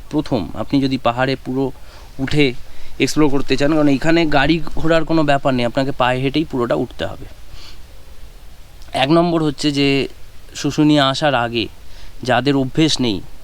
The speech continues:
তারা একটুখানি জগিং, ঠিক আছে, একটু হাঁটাচলা, একটু মাঠে দৌড়ানো বা হালকা জগিং সকালে করা, এটা করে নেওয়া যাতে দমটা বাড়ে। কারণ পাহাড়ে ওঠাটা যাদের অভ্যেস নেই, যারা ফিজিক্যাল অ্যাক্টিভিটির মধ্যে নেই, তাদের ক্ষেত্রে একটু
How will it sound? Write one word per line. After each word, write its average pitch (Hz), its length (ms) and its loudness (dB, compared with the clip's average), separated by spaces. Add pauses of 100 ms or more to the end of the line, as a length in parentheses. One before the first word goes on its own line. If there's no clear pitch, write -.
তারা 120 240 2
একটুখানি 135 500 0
জগিং, 120 500 0 (760)
ঠিক 139 140 -2
আছে, 113 180 0
একটু 127 200 -4
হাঁটাচলা, 120 600 0
একটু 117 220 -4
মাঠে 120 340 0
দৌড়ানো 113 540 -2 (240)
বা 117 380 2 (480)
হালকা 120 340 0
জগিং 120 360 -2
সকালে 117 380 -2
করা, 104 420 -2
এটা 113 180 -6
করে 113 240 -2
নেওয়া 110 220 -2
যাতে 120 220 -4
দমটা 107 380 -2
বাড়ে। 98 280 0 (680)
কারণ 117 220 0
পাহাড়ে 120 380 0
ওঠাটা 117 500 0 (600)
যাদের 120 280 0
অভ্যেস 135 400 2
নেই, 123 200 -2 (600)
যারা 117 200 2
ফিজিক্যাল 139 420 0
অ্যাক্টিভিটির 135 560 -2
মধ্যে 127 280 0
নেই, 120 140 0
তাদের 117 320 -2
ক্ষেত্রে 113 340 -6
একটু 208 300 -6